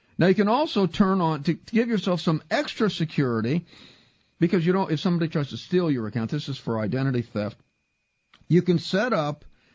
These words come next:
so that if anybody logs into your Facebook account from a, a computer that's never been used before, you get a notification. "Hey, there's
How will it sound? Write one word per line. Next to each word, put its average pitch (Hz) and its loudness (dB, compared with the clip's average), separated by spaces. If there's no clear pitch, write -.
so 165 2
that 151 0
if 147 -4
anybody 196 2
logs 175 2
into 165 2
your 147 2
Facebook 160 -2
account 123 -4
from 143 -2
a, 127 -2
a 131 -2
computer 170 0
that's 123 -4
never 151 0
been 131 2
used 190 2
before, 127 -2
you 135 2
get 135 0
a 123 0
notification. 120 -2
"Hey, 151 -2
there's 104 -8